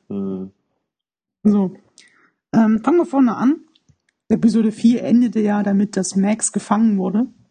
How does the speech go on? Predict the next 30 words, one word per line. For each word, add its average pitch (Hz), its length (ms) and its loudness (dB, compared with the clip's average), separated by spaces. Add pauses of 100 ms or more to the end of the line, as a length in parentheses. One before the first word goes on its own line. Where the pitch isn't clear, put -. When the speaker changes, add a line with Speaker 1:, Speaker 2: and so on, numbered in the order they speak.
(200)
Speaker 2:
von 202 200 0
Mister 226 320 -2
Jefferson. 226 680 0 (1700)
Speaker 1:
Hi. 202 300 -6 (560)
Korrekt. - 180 -4
Speaker 2:
Und 202 60 4
da 202 100 0
geht's 233 240 -2
auch 180 160 -4
los. 254 320 0
Gefangen 233 680 0
von 233 200 2
Mister 233 240 -2
Jefferson. 185 520 -2 (1200)
Speaker 1:
Mhm. 95 400 -10 (240)
Der 95 100 -2
gute 120 280 2
Mister 107 240 -2
Jefferson. 90 460 -6 (1200)
Speaker 2:
Mhm. 208 520 2 (400)
Und 214 160 4
dann, 247 800 2
also 196 180 0
ich 196 180 -4
versuche 220 260 0
den 208 160 0
Anfang 226 300 2
ein 202 140 0
bisschen 226 260 0
zusammenzufassen. 226 720 -2